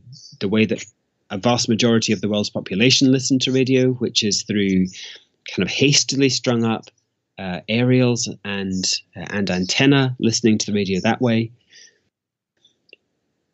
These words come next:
But also it forces you to be a very active listener to radio. I think most of us probably do our lis-, radio listening in quite a passive way. We might be doing the washing up or working in the garden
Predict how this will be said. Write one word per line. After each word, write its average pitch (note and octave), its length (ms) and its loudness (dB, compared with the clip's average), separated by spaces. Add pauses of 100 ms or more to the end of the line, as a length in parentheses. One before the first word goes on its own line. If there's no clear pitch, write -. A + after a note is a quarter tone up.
But - 120 4
also F#3+ 260 4
it D#3 100 2
forces E3+ 360 2
you E3 60 0
to E3 100 -6
be D#3 80 2
a C#3 40 2
very B2+ 280 0
active C#3+ 420 -4
listener F#2+ 400 -4 (160)
to B2+ 100 -2
radio. E2+ 340 -4 (280)
I A#2 60 -6
think C3 160 2
most D3+ 260 4
of D3 80 -2
us D#3 160 2
probably C3+ 300 -2
do C3 200 2
our A#2+ 160 2
lis-, A#2 280 -2
radio B2+ 260 -2
listening C3+ 300 0
in C3 80 0
quite B2 180 -2
a A#2+ 60 -6
passive C3+ 500 -2
way. D#3+ 240 2
We C#3 140 4
might A#2 280 2
be A2 160 2
doing F#2+ 240 -2
the F2 80 -2
washing F#2 380 2
up D3+ 400 2
or F#2+ 160 -6
working G#2 340 -4
in F#2 100 0
the F#2+ 80 -2
garden C#3+ 800 2